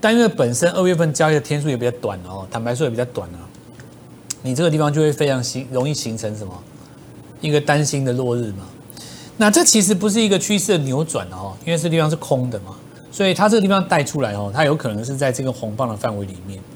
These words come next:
现在的关键就在于说多头要不要力守这个区间带哦，区间带的话，这边就收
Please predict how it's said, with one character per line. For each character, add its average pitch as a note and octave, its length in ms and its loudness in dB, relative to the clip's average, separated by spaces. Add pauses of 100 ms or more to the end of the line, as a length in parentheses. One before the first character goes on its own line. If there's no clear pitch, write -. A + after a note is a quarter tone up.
(520)
现 A3 180 2
在 A3 60 6
的 G3+ 80 6
关 G3+ 240 4
键 F#3+ 180 4
就 F3+ 80 2
在 E3 200 4
于 - 20 4
说 E3 180 2
多 E3+ 220 0
头 C#3+ 160 2
要 C3+ 80 2
不 C#3+ 60 2
要 C#3 60 2
力 C#3+ 200 0
守 G#2 180 -4
这 A2+ 120 -8
个 A2+ 80 -4
区 G#2+ 240 -8
间 G2+ 280 -10
带 G2 120 -8 (340)
哦， G2 80 -18 (560)
区 F#3 140 0
间 F#3+ 120 2
带 F#3 120 6
的 D#3+ 60 6
话， E3+ 120 6
这 D#3 100 2
边 D#3 200 2
就 D3+ 100 2
收 D3 220 0